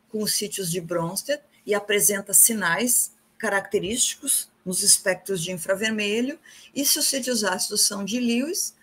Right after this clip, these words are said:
há uma coordenação da piridina, mostrando também sinais característicos e que nós podemos, então, inclusive, quantificar esses sítios. Quando nós fizemos essa análise nos materiais modificados,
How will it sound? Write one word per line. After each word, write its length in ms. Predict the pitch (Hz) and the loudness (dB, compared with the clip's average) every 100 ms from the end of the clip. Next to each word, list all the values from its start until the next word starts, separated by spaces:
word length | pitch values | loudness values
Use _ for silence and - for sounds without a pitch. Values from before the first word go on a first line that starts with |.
| - | -2
há 80 | 190 | 0
uma 220 | 202 202 | 0 0
coordenação 720 | 220 208 202 196 202 - 196 | 0 0 0 -2 -4 -4 -6
da 100 | 208 | -6
piridina, 600 | - 240 254 214 247 269 | -4 -2 -2 0 0 0
mostrando 560 | 277 277 - 208 220 | 2 2 0 -2 -4
também 360 | 240 247 208 196 | -4 -4 -2 -2
sinais 420 | 208 220 185 185 | -4 -2 -2 -2
característicos 1000 | - 196 196 - 233 180 196 - 233 202 | -2 -2 -2 -2 -2 -2 -4 -6 -6 -6
e 40 | |
que 120 | 214 214 | -6 -4
nós 180 | 196 | -4
podemos, 480 | 190 220 190 190 202 | -4 -4 -2 -2 -2
então, 380 | 208 - 185 208 - _ - _ | -6 -6 -8 -8 -12 _ -20 _
inclusive, 760 | 233 240 254 214 202 214 240 - _ - | 6 6 6 2 0 -2 -2 -6 _ -6
quantificar 680 | - 269 269 - 269 - 190 | 0 2 2 -2 -4 2 4
esses 300 | 285 - 254 | 4 4 4
sítios. 600 | - 123 120 - - - _ - - _ - | 4 0 -6 -8 -8 -10 _ -20 -20 _ -4
Quando 360 | 330 392 370 | -2 -2 -2
nós 280 | 320 277 277 | -2 -2 -2
fizemos 400 | - 220 220 214 | -2 -2 -2 -2
essa 240 | 208 - | -4 -2
análise 460 | 202 190 175 170 214 | -2 0 0 -2 -2
nos 240 | 220 302 | 0 0
materiais 560 | 302 233 226 180 170 175 | 0 0 -2 -4 -2 -2
modificados, 960 | 170 165 - 196 - 185 247 220 - | -4 -4 -8 -8 0 0 0 -2 -8